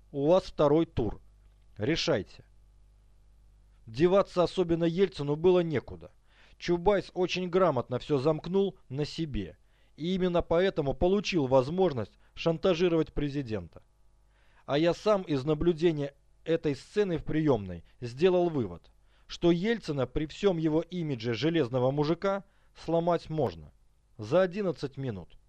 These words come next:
Закрыты кавычки. Ровно в двенадцать часов Чубайс зашёл в кабинет к президенту. Его тайно на своей машине привезла в Кремль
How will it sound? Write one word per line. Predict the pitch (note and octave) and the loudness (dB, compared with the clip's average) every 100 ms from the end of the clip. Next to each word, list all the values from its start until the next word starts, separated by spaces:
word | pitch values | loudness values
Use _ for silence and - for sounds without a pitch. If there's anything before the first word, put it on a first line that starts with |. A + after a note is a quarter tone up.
| _ _ _ _ | _ _ _ _
Закрыты | F#2+ B2 D#3 D#3 D3 | -4 -2 -2 -2 -4
кавычки. | C#3+ A#2+ F2+ - - - _ _ _ _ _ - _ _ _ _ _ _ _ _ _ _ _ _ - | -4 -4 -6 -14 -20 -20 _ _ _ _ _ -20 _ _ _ _ _ _ _ _ _ _ _ _ 2
Ровно | C3+ G3 G3+ G3 | 6 6 6 0
в | |
двенадцать | E3+ G3 F#3+ F3+ E3+ | 0 2 2 2 -2
часов | - F3 E3 B2+ | -4 -2 0 -2
Чубайс | - D#3 D#3 F#3+ F#3 - - - | -2 -2 2 2 0 -8 -20 -18
зашёл | A2 C#3 E3 G3+ F#3 | 0 2 4 4 2
в | - | 0
кабинет | D#3+ E3 F3 - | 0 0 0 -4
к | |
президенту. | - D3+ D3 A#2+ G#2 E2+ - - - - _ - - | -6 -4 -2 -2 -4 -6 -18 -20 -20 -20 _ -20 -14
Его | A#2+ D#3+ F3 | 0 2 4
тайно | F3 G3 F#3 C#3 | 4 2 2 0
на | C3+ | -4
своей | - D#3 E3+ D3+ | -4 0 2 2
машине | C#3 C#3 F#3+ F#3+ F#3+ - - | 2 0 -2 -4 -6 -10 2
привезла | - E3+ E3+ F3 E3 | 4 4 4 4 2
в | - | 2
Кремль | F3 F#3+ F3+ | 0 0 0